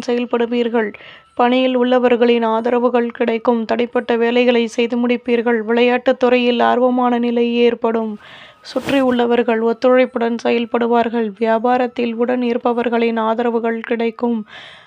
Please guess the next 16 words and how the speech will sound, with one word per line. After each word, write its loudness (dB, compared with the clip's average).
சாதகமான 0
சந்தர்ப்பங்கள் -2
ஏற்படும். 0
அதிர்ஷ்ட -2
திசை 0
தெற்கு, 0
அதிர்ஷ்ட 2
எண் -2
ஐந்து, 0
அதிர்ஷ்ட -2
நிறம் -4
பழுப்பு 0
நிறம். -2
அஸ்வினி -2
ஆதரவான 2
நாள், -2